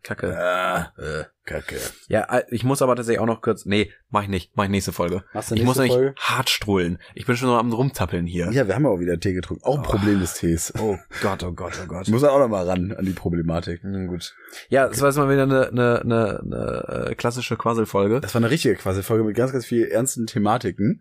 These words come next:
Speaker 1: Mhm.
Speaker 2: Wir hoffen trotzdem, dass wir natürlich, äh, ein bisschen, äh, unterhalten konnten hier in der, in der schwierigen Phase gerade im Jahr.
Speaker 1: Ah, Thema Umfrage. Ich weiß nicht, ob wir das machen können,
Speaker 2: Ja.
Speaker 1: aber das ist mir vorhin, ich wollte es eigentlich vorhin schon sagen. Ich hätte eigentlich Bock, eine Umfrage zu machen, wo man, äh,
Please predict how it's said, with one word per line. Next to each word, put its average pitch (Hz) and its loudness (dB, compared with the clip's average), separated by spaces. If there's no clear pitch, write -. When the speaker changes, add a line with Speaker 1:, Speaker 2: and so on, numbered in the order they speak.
Speaker 1:
Mhm. 117 2
Speaker 2:
Wir 110 4
hoffen 160 2
trotzdem, 165 0
dass 127 0
wir 123 2
natürlich, 117 -2
äh, 95 0
ein 110 -4
bisschen, 123 0
äh, 90 -4
unterhalten 151 2
konnten 160 0
hier 123 0
in 120 2
der, 113 4
in 120 -2
der 113 2
schwierigen 139 0
Phase 120 0
gerade 113 2
im 104 0
Jahr. 98 4
Speaker 1:
Ah, - 2
Thema 127 2
Umfrage. 120 0
Ich 101 -6
weiß 117 -2
nicht, 123 -4
ob 110 -4
wir 107 4
das 98 -2
machen 107 -2
können, 117 0
Speaker 2:
Ja. 107 2
Speaker 1:
aber 110 4
das 113 -8
ist 117 -8
mir 117 -6
vorhin, 117 0
ich 95 -6
wollte 113 2
es 113 -6
eigentlich 110 -2
vorhin 113 0
schon 98 -4
sagen. 95 0
Ich - -4
hätte 123 0
eigentlich 156 -2
Bock, 135 0
eine 127 -2
Umfrage 120 -2
zu - -4
machen, 120 -4
wo 110 0
man, 110 2
äh, 104 2